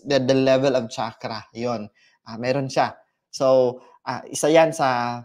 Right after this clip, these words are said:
pag-uusapan natin next week, okay? So, next week, may continuation tayo sa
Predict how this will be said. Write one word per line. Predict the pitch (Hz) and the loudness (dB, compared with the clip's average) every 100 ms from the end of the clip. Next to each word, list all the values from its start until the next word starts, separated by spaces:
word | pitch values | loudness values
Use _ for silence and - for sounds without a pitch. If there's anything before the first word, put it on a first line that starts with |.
| _ - | _ -4
pag-uusapan | 143 131 135 135 123 123 | -2 -2 -2 -4 -4 -4
natin | 127 120 127 123 123 - _ _ _ _ _ _ _ - 156 151 147 147 | -6 -2 -2 -2 -6 -12 _ _ _ _ _ _ _ -6 -2 0 0 2
next | 180 220 - 160 | 0 0 -4 0
week, | 156 147 - - | 2 2 -2 -16
okay? | - - 151 208 | -10 -2 0 0
So, | - 156 147 139 135 - - 185 | 0 4 4 2 -4 -18 -8 -2
next | 311 - 202 | -2 -2 0
week, | 208 - | 0 0
may | 170 | -2
continuation | 180 175 170 170 165 180 175 | -2 -2 -2 0 0 -2 -2
tayo | 165 143 151 | 2 2 2
sa | 156 143 127 120 | 0 0 0 -4